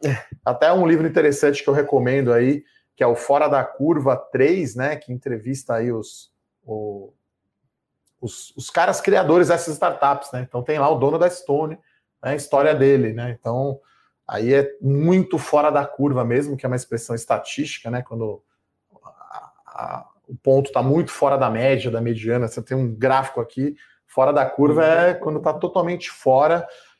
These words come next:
Speaker 2: então é bem interessante. Então, é, Flávio e pessoal, esse G-, Go to Digital, o nome é muito bom, né? Começa por aí, né?
Speaker 1: Tem uns investimentos interessantes, eu cheguei a dar uma olhada, assim, tem muita
Speaker 2: É, a
Speaker 1: coisa
Speaker 2: gente fez
Speaker 1: de
Speaker 2: um call, né, com eles, né?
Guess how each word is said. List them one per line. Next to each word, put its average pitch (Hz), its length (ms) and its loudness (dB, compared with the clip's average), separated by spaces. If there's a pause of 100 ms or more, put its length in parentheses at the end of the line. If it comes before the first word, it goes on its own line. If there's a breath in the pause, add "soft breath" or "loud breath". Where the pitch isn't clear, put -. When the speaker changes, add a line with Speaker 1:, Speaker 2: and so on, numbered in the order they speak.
(120)
Speaker 2:
então 135 300 2
é 147 40 2
bem 139 180 2
interessante. 165 880 0
Então, 147 560 0
é, 131 600 2
Flávio 113 480 2
e 113 60 -4
pessoal, 110 520 -2 (360 soft breath)
esse 131 120 -12
G-, 139 300 0
Go 147 240 0
to 147 100 -2
Digital, 135 460 0
o - 20 4
nome 147 220 2
é 147 60 2
muito 175 200 -2
bom, 156 380 0 (300)
né? - 160 -8
Começa 127 420 -4
por 135 160 0
aí, 143 240 2
né? 143 320 -2 (400)
Speaker 1:
Tem 160 140 2
uns 175 80 0
investimentos 202 360 0
interessantes, 190 480 2
eu 156 80 2
cheguei 185 220 0
a 175 40 4
dar 165 60 4
uma 151 100 4
olhada, 127 320 4
assim, 123 340 -4
tem 127 240 -2
muita 123 560 -2
Speaker 2:
É, 226 40 4
a 185 40 4
Speaker 1:
coisa 147 200 4
Speaker 2:
gente 135 80 -2
fez 214 180 4
Speaker 1:
de 214 40 0
Speaker 2:
um 180 140 0
call, 135 320 4
né, 131 160 0
com 123 200 -4
eles, 113 280 -4
né? 123 180 -4